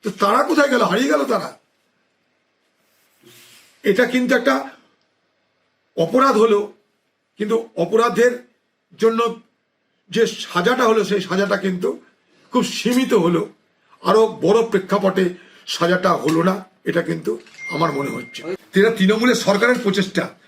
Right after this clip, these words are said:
যে এটাকে আ-, ওরা যা বলছে সেটাকে সত্য বলে প্রমাণ করানো, সত্য বলে প্রমাণ করাতে হবে। তাও ধরুন একটাকে ধরা হয়তো তো পড়ে যায়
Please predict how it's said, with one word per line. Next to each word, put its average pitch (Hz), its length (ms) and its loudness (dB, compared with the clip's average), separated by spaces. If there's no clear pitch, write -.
যে 180 160 2
এটাকে 220 680 0
আ-, - 120 -8
ওরা 220 160 4
যা 220 140 2
বলছে 196 220 0
সেটাকে 196 300 -4
সত্য 175 280 -6
বলে 185 160 -2
প্রমাণ 156 280 -8
করানো, - 320 -12
সত্য 220 320 0
বলে 247 160 4
প্রমাণ 196 280 0
করাতে 165 260 -2
হবে। - 240 -14
তাও 214 220 4
ধরুন 240 220 2
একটাকে 233 340 0
ধরা 180 200 2
হয়তো 214 240 0
তো 208 280 -4
পড়ে 202 140 0
যায় 208 120 0